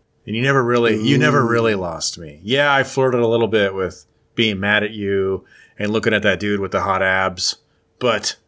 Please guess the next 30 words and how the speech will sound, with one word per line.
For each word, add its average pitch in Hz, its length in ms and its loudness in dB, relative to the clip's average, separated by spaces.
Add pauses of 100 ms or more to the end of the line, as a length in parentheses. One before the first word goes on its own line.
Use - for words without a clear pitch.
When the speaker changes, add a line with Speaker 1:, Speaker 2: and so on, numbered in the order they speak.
(180)
Speaker 1:
you 127 100 0
never 156 260 2
really 127 340 2
lost 92 400 -2
me." 76 260 -18 (260)
And 117 100 -4
then 127 100 2
they're 117 120 2
hugging 113 320 -2
in 92 80 -6
the 92 80 -8
last 92 260 -6
panel, 90 420 -10 (300)
like, 92 140 0
all 92 160 2
romantic. 92 480 2
Speaker 2:
They 170 60 2
are 175 120 2
hugging 117 300 -4
in 113 80 -8
the 110 80 -10
last 104 300 -10
panel. 101 380 -12 (200)
Speaker 1:
And 120 80 2
he's 123 160 2
calling 127 260 0
her 113 100 0
darling. 98 520 2
Speaker 2:
Um, - 100 -16 (280)
so 131 760 0